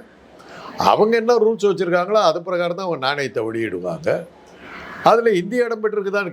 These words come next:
கேக்குறாரு. அஞ்சு வருஷம் முதலமைச்சரா இருந்த ஒரு ஆசாமிக்கு இது கூடவா தெரியாதுங்கிறத அவர் ஸ்டாலின் வந்து கொ-, கொஞ்சம் கடுமையா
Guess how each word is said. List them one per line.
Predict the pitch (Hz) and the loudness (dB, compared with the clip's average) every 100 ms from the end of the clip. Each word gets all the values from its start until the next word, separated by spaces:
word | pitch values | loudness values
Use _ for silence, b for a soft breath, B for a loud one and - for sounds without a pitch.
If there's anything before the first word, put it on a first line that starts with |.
| 170 | -2
கேக்குறாரு. | 175 160 143 104 123 185 - _ _ b b _ _ | 0 0 0 -2 -6 -8 -12 _ _ b b _ _
அஞ்சு | 151 185 | 2 6
வருஷம் | 208 220 226 | 4 4 0
முதலமைச்சரா | 214 214 214 202 214 202 | 2 2 2 2 2 2
இருந்த | 190 185 | 0 -2
ஒரு | 180 | 0
ஆசாமிக்கு | 175 175 185 170 | -2 -4 -6 -6
இது | 139 160 | -4 -2
கூடவா | 180 185 190 | 0 2 0
தெரியாதுங்கிறத | 160 170 165 156 143 151 196 | 0 2 2 0 -2 -4 0
அவர் | 220 185 - | 0 0 -2
ஸ்டாலின் | - 170 175 160 | 2 2 2 -4
வந்து | 160 175 226 | -6 -6 0
கொ-, | 220 220 | 0 0
கொஞ்சம் | 196 196 214 | -2 2 2
கடுமையா | - 147 151 | 2 0 0